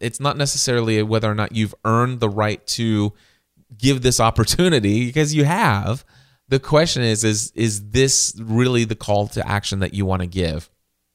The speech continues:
So let me explain a couple things. Why did I create Patreon accounts for the, for the shows that I did, that I have created them for?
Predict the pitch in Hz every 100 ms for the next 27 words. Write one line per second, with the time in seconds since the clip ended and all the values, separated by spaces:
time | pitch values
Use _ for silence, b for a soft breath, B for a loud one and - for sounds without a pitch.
0 | _ - - - 147 135 123 B B B
1 | B - 156 220 190 - 151 135 - -
2 | 151 139 135 123 120 98 101 110 139 180
3 | 202 185 156 143 - 131 120 117 117 -
4 | - - _ _ _ _ - 135 - 127
5 | 110 101 107 98 - 113 107 104 104 -
6 | - 113 104 - 113 107 107 101 98 95
7 | 90 - - - - _ 98 107 101 101
8 | 98 92 - - 101 90 85 82 - 80
9 | 87